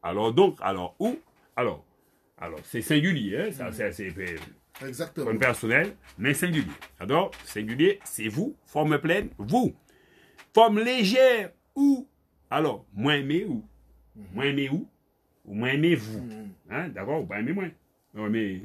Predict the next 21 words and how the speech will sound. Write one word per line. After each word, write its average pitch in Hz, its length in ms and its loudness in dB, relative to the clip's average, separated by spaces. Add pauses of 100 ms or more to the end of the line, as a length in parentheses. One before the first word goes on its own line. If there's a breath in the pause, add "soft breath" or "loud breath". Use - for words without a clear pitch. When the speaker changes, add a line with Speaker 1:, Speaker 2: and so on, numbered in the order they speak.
(320)
Speaker 1:
non, 120 80 -8
mais 185 160 2
moi, 240 120 0
un 139 220 2
cousin. 127 240 -2
Speaker 2:
Ben 190 80 6
Speaker 1:
là. 226 60 8
Speaker 2:
oui. 311 300 0
Speaker 1:
Attends, 202 440 4
il, 147 680 2
il, 127 80 -8
quoi 135 160 -2
qu'il 131 140 -8
m'aime 123 220 0
pas, 127 160 -2
lui. 107 180 -8 (280 loud breath)
Alors, 131 280 4
Speaker 2:
Ah. 110 40 -4
Speaker 1:
donc, 123 200 -2 (280 loud breath)
c'est 180 380 4
tu, 262 340 0